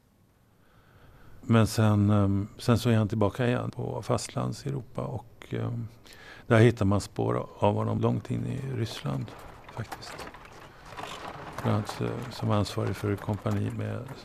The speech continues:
slädar som för ut, ehm, resterna av den napoleonska arméns material över isarna ut, ut i säkerhet tillbaka till Polen igen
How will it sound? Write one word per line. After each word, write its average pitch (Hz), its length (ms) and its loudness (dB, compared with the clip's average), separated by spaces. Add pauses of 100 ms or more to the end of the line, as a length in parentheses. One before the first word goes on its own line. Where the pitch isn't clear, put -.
(140)
slädar 120 840 -4 (800)
som 110 360 -2 (120)
för 113 520 -2
ut, - 600 -4
ehm, 110 480 -6 (360)
resterna 110 460 0
av 110 200 0
den 113 120 0 (180)
napoleonska 110 840 -2 (300)
arméns 117 840 0 (460)
material 120 600 2 (1300)
över 113 280 4
isarna 120 520 0
ut, - 500 -4 (200)
ut - 240 -10
i 139 80 0
säkerhet 117 540 -2
tillbaka - 340 -4
till - 180 -12
Polen 123 380 0
igen 120 260 -4